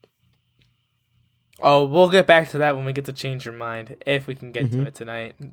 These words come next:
Speaker 2: Yes, we will, even if this, this episode is two hours long.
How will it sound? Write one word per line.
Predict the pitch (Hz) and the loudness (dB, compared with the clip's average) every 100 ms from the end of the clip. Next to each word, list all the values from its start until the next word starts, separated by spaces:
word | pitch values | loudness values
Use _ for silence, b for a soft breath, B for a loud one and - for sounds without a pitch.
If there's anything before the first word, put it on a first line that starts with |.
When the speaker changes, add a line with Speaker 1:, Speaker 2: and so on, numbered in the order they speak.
| _ _ _ _ _ _ _ _ | _ _ _ _ _ _ _ _
Speaker 2:
Yes, | 131 135 147 170 | 4 6 6 4
we | 135 143 | 6 6
will, | 120 131 143 113 127 | 8 8 8 6 6
even | 135 135 123 | 6 8 6
if | 123 113 | 4 4
this, | 131 117 123 | 4 4 0
this | 131 123 160 | 2 4 4
episode | 123 139 131 120 | 2 2 4 4
is | 110 - | 2 -2
two | - 135 120 | -2 0 2
hours | 113 110 101 101 | 0 0 -2 -2
long. | 107 104 95 | -2 -2 -4